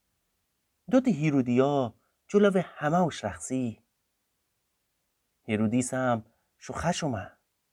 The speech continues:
اینا که کسام شاخه و وعده اشته که هرچی می دو تاش بهش شده. دو تا هم و راهنماین ننشوش گفت: «سر یحیای تعمید دهنده و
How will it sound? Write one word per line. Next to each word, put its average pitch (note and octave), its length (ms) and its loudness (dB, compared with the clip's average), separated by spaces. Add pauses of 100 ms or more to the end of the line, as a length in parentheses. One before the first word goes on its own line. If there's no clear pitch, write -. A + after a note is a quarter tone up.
(600)
اینا C4 220 6
که A3 420 4 (340)
کسام F#3+ 340 0
شاخه D#3+ 420 -2
و D#3 340 -4 (340)
وعده F3+ 380 4
اشته F3+ 280 -2
که E3+ 140 -8
هرچی E3+ 840 -2 (180)
می C3+ 80 -12
دو - 240 -8
تاش G#2+ 340 -4
بهش G2 280 -6
شده. G#2 440 -6 (1800)
دو G2+ 100 2
تا A#2 180 0
هم A2 380 0 (260)
و F#3+ 120 6
راهنماین F#3 720 4
ننشوش E3 800 0
گفت: D#3+ 480 -2 (600)
«سر D4 220 2
یحیای F3+ 500 6
تعمید A#2+ 420 -4
دهنده G#2+ 400 0
و A#2 300 2